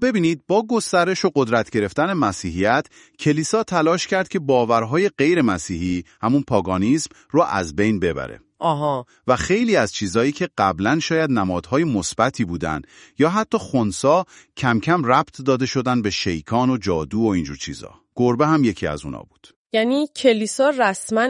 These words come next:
Speaker 2: اعلام کرد گربه ها بدن؟
Speaker 1: نه، دقیقاً به این صورت که یه حکم کلی بدن برای همه گربه ها. اما یه اتفاق مهمی افتاد. پاپ گرگوری نهم،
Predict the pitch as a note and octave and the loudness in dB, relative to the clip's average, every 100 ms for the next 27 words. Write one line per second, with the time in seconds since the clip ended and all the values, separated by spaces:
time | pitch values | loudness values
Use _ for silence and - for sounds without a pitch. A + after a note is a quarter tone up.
0 | - F#3 E3 F3+ B3+ C4+ C4 A#3 F#3+ G3+ | 0 0 2 0 0 0 -2 -2 0 0
1 | G3 F#3+ G3 F3+ F3+ E3+ E3+ E3+ E3+ E3+ | 0 -2 -2 -2 -2 -2 -2 -2 -4 -10
2 | _ F2+ G#2+ D#3 E3 D#2+ D#2 G#2+ A#2 C3 | _ 0 2 4 2 -2 -4 -4 -4 -2
3 | E3+ G#3+ F3 D3+ F3+ C#3+ D#3 E3 F3 E3+ | 0 0 0 0 -2 0 0 -2 -4 -2
4 | D#3 C3 C#3+ - C#3+ - G#2+ F#2+ G#2 A#2 | -2 -2 -2 0 -4 0 0 0 2 2
5 | A2 A2 G#2 D#2+ F2 G2 - F2+ E2 G2 | 2 0 0 -2 -4 -6 -8 -6 0 2
6 | G2 D#2+ C#2 A#1 B1+ A#1 - _ - - | 2 -2 -6 -10 -16 -18 -20 _ -20 -20
7 | - - G3 G#3+ B2 F#2+ F#2 D3+ B3 - | -18 -2 2 4 2 2 -2 -4 -4 -4
8 | C3+ E3 G#3 E3 F#2+ E2+ F#2 D2 B1 - | -6 -4 0 0 0 0 0 -2 -6 -12
9 | G1+ - _ _ _ _ - G#3+ - C3+ | -16 -16 _ _ _ _ -2 -2 0 0
10 | A#2+ F#2+ F#2+ C#3 A#2 D#2+ D2 C2 | 0 2 2 4 4 0 -4 -10